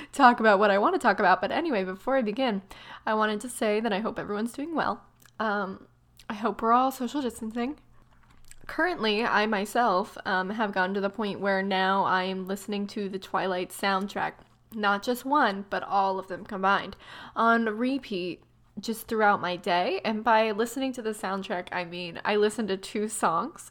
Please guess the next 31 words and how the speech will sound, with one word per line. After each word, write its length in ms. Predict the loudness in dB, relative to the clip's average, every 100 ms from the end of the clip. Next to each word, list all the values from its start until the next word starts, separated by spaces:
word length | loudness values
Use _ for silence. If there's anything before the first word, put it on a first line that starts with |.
| -20 -6
and 280 | 0 2 4
I 120 | 0
just 400 | 2 -2 -2 -8
shuffle 380 | 2 2 4 -2
through 300 | 0 0 0
them 160 | 0 -2
until 300 | 0 0 0
I 80 |
get 180 | 0 2
back 240 | 2 2 0
to 80 |
them. 240 | -2 -2 -6
So 260 | -2 -2
it's 200 | -2 -2
a 40 | -4
good 240 | -2 -4
strategy 480 | -2 0 0 0 -6
for 140 | -6
me. 180 | -6 -8 -10 -20 -20 -20 -2
That's 320 | 2 2 0
how 400 | 2 4 4 2
I 240 | 2 0
can 260 | -2 -4 -4
really, 540 | -4 -4 -4 -4 -6 -8 -12 -10 -4
I 140 | -4
can 180 | -2 -4
just 240 | -4 -6
track 340 | -2 -2 0 -2
my 140 | -4
mental 400 | -4 -6 -6 -8
health 400 | -2 -2 -2 -4